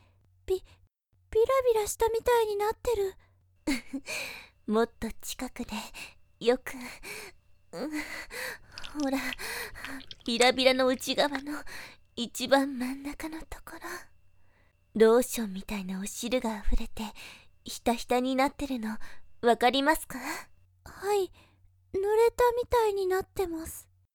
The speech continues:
Speaker 2: 男の子は、エッチな気分になると、チンチンの先っぽから我慢汁がにじんできますよね。女の人も同じなんです。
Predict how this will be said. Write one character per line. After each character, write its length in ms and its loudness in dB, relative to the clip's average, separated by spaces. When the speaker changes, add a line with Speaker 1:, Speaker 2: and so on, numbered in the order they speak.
Speaker 2:
男 440 0
の 120 0
子 140 -12
は、 320 -6
エ 120 4
ッ 100 -2
チ 160 -2
な 100 2
気 180 -6
分 200 0
に 100 -2
な 140 -2
る 100 -8
と、 140 -8
チ 220 0
ン 40 -2
チ 160 -2
ン 40 -2
の 100 -4
先 300 -6
っ 80 -8
ぽ 120 -4
か 120 -4
ら 160 -6
我 160 6
慢 240 6
汁 220 2
が 140 -4
に 220 -4
じ 140 -2
ん 40 0
で 120 4
き 120 -4
ま 100 2
す 140 -6
よ 140 -8
ね。 100 -14
女 340 0
の 100 2
人 240 -2
も 300 -10
同 160 0
じ 140 -6
な 120 4
ん 60 0
で 80 -4
す。 140 -6